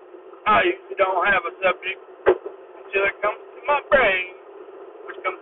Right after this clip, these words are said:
out of my mouth for y'all to hear. I just start recording and start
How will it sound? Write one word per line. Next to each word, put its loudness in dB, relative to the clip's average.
out 6
of -10
my -4
mouth 2
for -10
y'all 6
to -8
hear. -10
I 4
just -4
start 6
recording 0
and -18
start 4